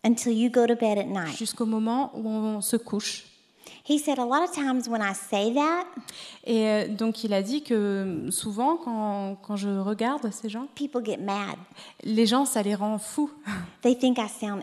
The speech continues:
Speaker 1: arrogant." <laughs>
Speaker 2: Et donc, ils, ils disent, Mais, mais qu'est-ce qui
Speaker 1: Or prideful.
Speaker 2: Hein ?
Speaker 1: They, they think I sound, like, prideful.
Speaker 2: Euh,
Speaker 1: Or
Speaker 2: pride.
Speaker 1: Yeah, pride,
Speaker 2: Ah,
Speaker 1: yeah.
Speaker 2: ok.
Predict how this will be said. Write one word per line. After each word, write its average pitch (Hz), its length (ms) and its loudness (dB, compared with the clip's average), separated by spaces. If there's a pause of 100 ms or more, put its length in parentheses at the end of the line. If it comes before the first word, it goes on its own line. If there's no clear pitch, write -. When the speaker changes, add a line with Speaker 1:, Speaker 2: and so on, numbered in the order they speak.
Speaker 1:
arrogant." 190 500 -2 (160)
<laughs> - 1120 -10
Speaker 2:
Et 233 160 -4
donc, 240 300 -6
ils, 226 180 -4
ils 226 160 -4
disent, 240 220 -6
Mais, 208 220 -6
mais 208 120 -12
qu'est-ce 262 240 -10
qui 220 500 -12 (300)
Speaker 1:
Or 220 180 0
prideful. 214 580 -14 (340)
Speaker 2:
Hein ? 240 100 -14 (180)
Speaker 1:
They, 220 280 -14
they 226 120 -18
think 220 240 -20
I 208 80 -20 (120)
sound, 208 300 -18
like, 208 140 -20 (360)
prideful. - 580 -14 (280)
Speaker 2:
Euh, 214 400 -4
Speaker 1:
Or - 60 -12 (460)
Speaker 2:
pride. 262 260 -20 (480)
Speaker 1:
Yeah, 214 140 -6
pride, 190 380 -14
Speaker 2:
Ah, 220 100 -16
Speaker 1:
yeah. 196 120 -12
Speaker 2:
ok. 214 80 -14